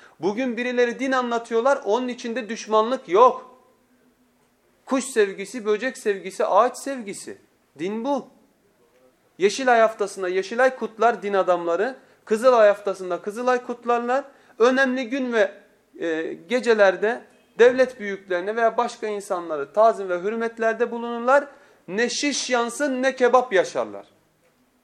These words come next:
İslam'da öyle bir şey yok. Eğer bir şeyi söylerseniz, bir şeye inanırsanız, bir şeyi yaşar ve yaşamaya çağırırsanız ya şiş yanacak ya kebap, tercihinizi yapın.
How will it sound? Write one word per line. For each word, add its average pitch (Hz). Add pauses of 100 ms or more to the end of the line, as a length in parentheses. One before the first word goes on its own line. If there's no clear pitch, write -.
(340)
İslam'da 185
öyle 190
bir 180
şey 185
yok. 147 (460)
Eğer 190
bir 233
şeyi 220
söylerseniz, 175 (420)
bir 208
şeye 214
inanırsanız, 190 (340)
bir 220
şeyi 226
yaşar 240
ve 233
yaşamaya 214
çağırırsanız 202 (460)
ya 196
şiş 220
yanacak 196
ya 185
kebap, 165
tercihinizi 147
yapın. 113